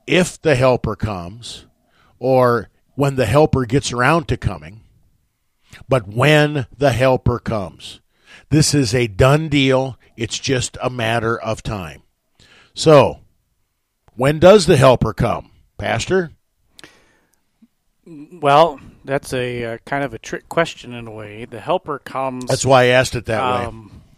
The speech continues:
Speaker 2: the
Speaker 1: 'cause I'm a
Speaker 2: Helper
Speaker 1: tricky guy.
Speaker 2: comes, you know, scripturally speaking, it happens at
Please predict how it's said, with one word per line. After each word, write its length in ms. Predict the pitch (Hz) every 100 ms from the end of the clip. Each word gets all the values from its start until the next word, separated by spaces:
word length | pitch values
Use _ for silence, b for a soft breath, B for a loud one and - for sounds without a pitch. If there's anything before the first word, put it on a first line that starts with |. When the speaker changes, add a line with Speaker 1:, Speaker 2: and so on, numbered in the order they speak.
| _ -
Speaker 2:
the 100 | 127
Speaker 1:
'cause 100 | 117
I'm 160 | 123
a 40 | 117
Speaker 2:
Helper 120 | 165
Speaker 1:
tricky 360 | 139 151 147 131
guy. 240 | 120 110
Speaker 2:
comes, 200 | 98 - B B B B B _ _ _ -
you 100 | 139
know, 180 | 131 120
scripturally 640 | - - 196 - 160 143
speaking, 500 | - 151 143 139 135
it 80 | 123
happens 500 | 123 127 139 127 131
at 140 | 120